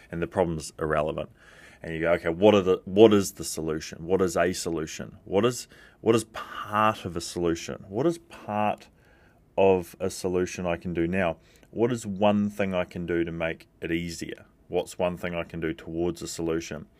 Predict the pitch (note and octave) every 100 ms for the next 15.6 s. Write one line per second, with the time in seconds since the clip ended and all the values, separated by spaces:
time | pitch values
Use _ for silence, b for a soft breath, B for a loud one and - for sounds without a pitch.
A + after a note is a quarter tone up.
0 | B B B B - G2+ - - B2 D3
1 | C3 A#2+ E2 - - - b b b b
2 | b b b _ _ _ - A#2+ B2+ D3
3 | D#3 - C3+ A#2+ A2 G2+ - A2 G#2+ G#2+
4 | G2+ G2+ E2+ - - G2 A2 G#2+ D#2 D#2+
5 | - - - F#2+ F2+ E2+ E2+ E2+ E2 _
6 | _ _ _ _ _ _ _ _ _ _
7 | - G#2 C3+ C3 - G2+ - - G2 F#2
8 | F#2 E2 F#2 F2 E2+ E2+ - E2 F2 E2+
9 | D#2+ E2+ F#2 E2+ D#2+ F#2+ - - - F#2
10 | D#2+ F2 D#2+ - - - _ b b b
11 | F#2 F2+ - - - C#2 - _ - F#2
12 | F#2+ E2+ - - - E2 F2 - _ _
13 | _ _ _ _ _ _ _ A#2 A#2+ C3
14 | C3 - B2+ A2 - G#2 A2 G2 G2+ G2+
15 | G#2 G2+ F#2+ G#2+ D#3 -